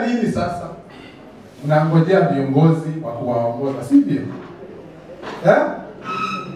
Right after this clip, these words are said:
Hakuna kiongozi atakuja kuwaongoza. Ni nyinyi mtajiongoza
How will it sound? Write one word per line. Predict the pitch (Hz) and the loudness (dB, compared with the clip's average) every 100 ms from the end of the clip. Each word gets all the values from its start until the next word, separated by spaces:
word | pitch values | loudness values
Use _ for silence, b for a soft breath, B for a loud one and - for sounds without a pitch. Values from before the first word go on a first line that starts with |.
| - - - 143 | -14 -16 -10 -8
Hakuna | - 196 185 | -6 -6 -2
kiongozi | 160 156 147 147 160 143 | 0 4 4 6 4 4
atakuja | - - 170 151 135 | -4 -6 0 0 0
kuwaongoza. | 127 120 117 127 139 135 - - - - - - | -4 -4 -4 -2 0 0 -4 -10 -16 -18 -18 -2
Ni | 156 | 4
nyinyi | 160 196 233 226 226 | 6 6 4 2 0
mtajiongoza | 202 147 147 156 151 156 202 220 226 226 - | 0 0 2 4 4 4 4 4 0 -2 -4